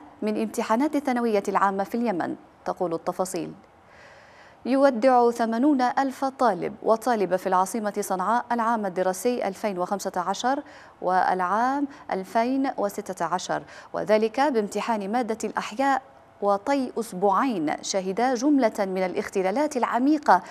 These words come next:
التي ضربت العملية التعليمية. أقر عبد الله الحامدي نائب وزير التربية والتعليم والمكلف من قبل الحوثيين للقيام بمهام الوزير، أقر بالاختلالات التي رافقت امتحانات هذا العام،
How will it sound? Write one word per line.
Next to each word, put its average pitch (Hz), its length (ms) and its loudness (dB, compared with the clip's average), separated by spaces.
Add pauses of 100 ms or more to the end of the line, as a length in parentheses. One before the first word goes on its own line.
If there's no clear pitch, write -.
(220)
التي 202 260 -2
ضربت 190 500 0
العملية 180 500 0
التعليمية. 170 800 -2 (520)
أقر 320 300 6
عبد 226 220 2
الله 214 160 0
الحامدي 208 640 0 (320)
نائب 269 360 0
وزير 208 340 0
التربية 180 560 -2
والتعليم 190 720 -2
والمكلف 202 720 -2
من 175 180 -2
قبل 233 320 0
الحوثيين 247 960 0
للقيام 180 580 0
بمهام 240 560 0
الوزير، 160 640 0 (440)
أقر 240 300 4
بالاختلالات 202 720 0
التي 214 260 0
رافقت 233 480 0
امتحانات 208 640 -2
هذا 196 160 0
العام، 175 360 0